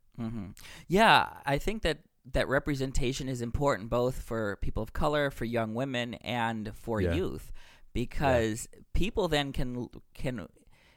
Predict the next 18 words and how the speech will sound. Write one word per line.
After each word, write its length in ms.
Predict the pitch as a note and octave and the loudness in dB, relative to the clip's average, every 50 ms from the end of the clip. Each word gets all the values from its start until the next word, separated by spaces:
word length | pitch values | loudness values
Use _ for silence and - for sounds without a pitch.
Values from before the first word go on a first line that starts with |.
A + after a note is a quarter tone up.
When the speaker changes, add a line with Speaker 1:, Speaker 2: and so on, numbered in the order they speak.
| _ _ _ - | _ _ _ -10
Speaker 1:
look 240 | - C3 C#3+ F3+ - | 0 2 2 2 2
at 80 | E3 - | 0 -2
what 160 | D#3+ - - | -2 0 0
they 120 | C3 C3 | 0 0
said, 420 | B2+ - - E3 D#3 C3+ B2+ A#2 - | 0 0 2 4 6 6 6 4 4
even 300 | - F3 F#3+ F#3+ F3 E3 | 4 4 4 4 2 0
if 280 | D3+ D3 - - - | 0 0 -2 -6 -12
what 240 | - - C3+ B2 - | -6 -4 -2 -2 0
they 120 | B2 B2 | -2 -2
said 320 | B2+ - - D3 C#3+ C3+ A#2 | -2 0 0 0 0 2 2
doesn't 320 | A2 A#2 B2+ B2 G2 C#2 | 2 0 0 0 -4 -6
quite 260 | - - C3+ C3 - | -4 0 0 0 0
resonate 420 | - A2 B2 C3 C3+ B2+ C3 A#2+ E2 | 0 -2 -2 -2 -2 -4 -4 -4 -2
with 220 | G2+ A#2 A2+ - | -2 -4 -4 -2
what 220 | A#2 A#2 A2+ - - | -4 -4 -4 -2 -2
they're 140 | G#2+ A2 | -4 -4
going 320 | A2 A2 G#2 A2 A#2+ C3 C#3+ | -2 -2 -2 -2 -2 -4 -6
through, 300 | - D#3+ E3+ F3 F#3+ | -6 -4 -2 -2 -2